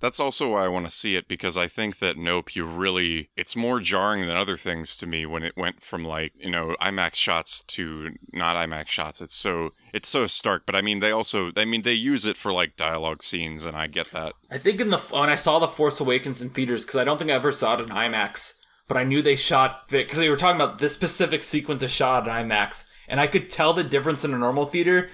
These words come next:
Speaker 2: just because the film fidelity is so much higher that I could tell even on the D C P that, like,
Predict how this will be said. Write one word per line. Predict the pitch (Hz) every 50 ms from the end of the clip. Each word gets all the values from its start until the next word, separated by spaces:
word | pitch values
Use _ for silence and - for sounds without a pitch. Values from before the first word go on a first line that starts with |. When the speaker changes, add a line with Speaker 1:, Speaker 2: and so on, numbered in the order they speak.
| - -
Speaker 2:
just | - 147 139 -
because | - - 165 143 131
the | - 139
film | - - - - 156 147 147 151
fidelity | 135 - - 143 131 127 120 120 123 120 123 120
is | 113 - -
so | - - 131 123 127 123 123 -
much | 131 127 -
higher | - - 113 113 120 131 143 151 175 - - - - _ - - - -
that | - 131
I | 123 131
could | 127 - 143 135
tell | - 151 147 147
even | 151 147 156 156
on | 147 147
the | 139 120
D | 113 127 127 123
C | - - - 127
P | - - - 139 135 135 135 127
that, | 120 123 - -
like, | 120 113 107 107 101 - - -